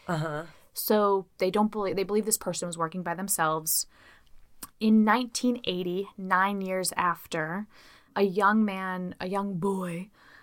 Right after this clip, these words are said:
Speaker 2: was camping with his father on Tina Bar. I don't know what this is, but it's a place on Tina Bar. And he found, he opened up a package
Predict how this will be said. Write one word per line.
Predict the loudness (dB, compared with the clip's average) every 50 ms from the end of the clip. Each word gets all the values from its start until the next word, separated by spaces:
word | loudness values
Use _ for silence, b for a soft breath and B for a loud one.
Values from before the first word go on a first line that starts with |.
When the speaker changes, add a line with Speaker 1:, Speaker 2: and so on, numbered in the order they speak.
| b b -4
Speaker 2:
was | 0 2 2 2 2 0
camping | -2 0 0 0 0 0 -2 -2
with | -4 -6 -2
his | 0 0 0 0
father | -2 -4 0 2 4 4 4 2 0 0 0 2 2 2 0 0 -4
on | -6 -4 -2 -2 -2 -4 -4 -6 -6 -6 -6
Tina | -6 -4 -4 -2 -2 -2 -2 -2
Bar. | 0 2 2 4 4 4 2 2 0 -2 -8 -16 -20 -14 -10
I | -8 -6
don't | -4 -2 -2 -2
know | -2 -4
what | -4 -4
this | -4 -4 -2 -2 -4
is, | -4 -6 -4
but | -4 -2 -2
it's | -2 -4 -6
a | -8
place | -4 -2 0 0 0 0 -2 -2
on | -4 -4 -4 -4
Tina | -4 -6 -4 -4 -4 -4
Bar. | -2 0 2 2 2 2 0 -2 -6 B B B B B B B
And | B -2 0 0 -2
he | -2 -2 -4
found, | -2 0 2 4 4 4 2 0 -4 -8 -8 -10 -8
he | -6 -4 0 2
opened | 2 2 2 0 -4
up | -4 -4 -6
a | -8
package | -6 -4 -2 -2 -2 -2 -4 -6 -6 -6 -6 -8 -8